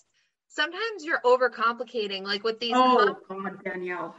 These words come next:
Speaker 1: these constant compound movements, like,
Speaker 2: Oh.
Speaker 1: you're just limiting yourself,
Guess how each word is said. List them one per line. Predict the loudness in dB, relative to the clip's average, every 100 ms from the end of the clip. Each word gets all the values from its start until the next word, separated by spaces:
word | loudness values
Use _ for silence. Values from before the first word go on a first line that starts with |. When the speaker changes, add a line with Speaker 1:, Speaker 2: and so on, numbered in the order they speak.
| -6
Speaker 1:
these | -4 -2
constant | 2 2 2 -2 -4 -4
compound | -2 0 0 2 4 4 4
movements, | 2 2 0 -4 -2 -4 -4 0
like, | 4
Speaker 2:
Oh. | 6 6 6 2
Speaker 1:
you're | 2 0
just | -2 -2
limiting | -2 0 2 2 2 2
yourself, | 0 0 2 4 2